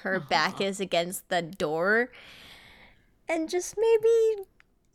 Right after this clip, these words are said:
Speaker 1: trying to jiggle the handle a little bit just to see if it's unlocked.
Speaker 2: So, uh, this is the door on the back wall?
Speaker 1: Mm-hmm.
Speaker 2: Um,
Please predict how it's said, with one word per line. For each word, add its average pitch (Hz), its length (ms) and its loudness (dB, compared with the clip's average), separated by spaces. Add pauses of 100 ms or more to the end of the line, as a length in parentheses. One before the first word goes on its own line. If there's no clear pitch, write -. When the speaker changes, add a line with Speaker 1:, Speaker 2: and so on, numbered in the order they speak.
(140)
Speaker 1:
trying 453 500 4
to 440 240 2
jiggle 427 380 0 (140)
the 370 60 2
handle 381 340 0 (140)
a - 40 -2
little 480 360 0
bit 466 180 -6
just 440 220 -8
to 466 140 0
see - 160 -8 (120)
if 571 80 -2
it's 539 180 2
unlocked. - 720 -6 (360)
Speaker 2:
So, - 340 2 (100)
uh, 135 100 2
this 123 200 4
is 120 100 2
the 120 100 4
door 107 480 6
on 113 140 6
the 101 60 6
back 101 300 2
wall? 120 380 -2 (220)
Speaker 1:
Mm-hmm. - 1600 -8
Speaker 2:
Um, 110 360 6